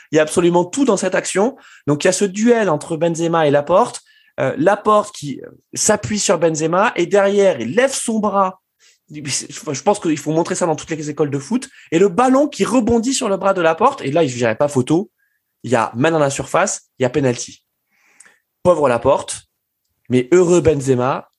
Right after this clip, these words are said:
qui, bien sûr, l'inévitable Benzema, s'avance, tire son penalty et, bah, réussit une, une magistrale panenka.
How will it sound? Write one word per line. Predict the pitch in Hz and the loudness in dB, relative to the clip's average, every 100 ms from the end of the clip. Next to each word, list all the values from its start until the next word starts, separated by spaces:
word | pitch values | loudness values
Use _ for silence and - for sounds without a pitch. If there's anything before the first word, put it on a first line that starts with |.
| _ | _
qui, | - 117 | -12 -8
bien | 104 156 151 | 0 2 2
sûr, | - 156 127 | 0 2 2
l'inévitable | 147 143 143 127 | 2 0 0 2
Benzema, | 127 123 117 107 - _ _ | 2 2 0 -2 -6 _ _
s'avance, | - 190 151 131 147 - - - _ _ _ _ | -2 0 2 2 0 -4 -10 -16 _ _ _ _
tire | - 190 | -4 -4
son | - 147 | -2 -2
penalty | 135 123 120 - 131 160 - _ _ _ _ _ _ 127 | 0 0 0 -4 -8 -8 -12 _ _ _ _ _ _ 0
et, | 139 139 - _ _ _ _ _ | 2 0 -8 _ _ _ _ _
bah, | 95 80 - _ _ _ - | -8 -8 -12 _ _ _ -10
réussit | 107 160 151 - 135 139 170 _ _ _ - | -2 0 0 0 -2 -4 -8 _ _ _ -12
une, | 120 117 110 | -8 -8 -8
une | 117 120 | -4 0
magistrale | 139 160 151 147 - 143 | 2 2 0 -4 -2 -2
panenka. | 135 120 113 - 127 151 | 0 -2 -2 -2 -2 -4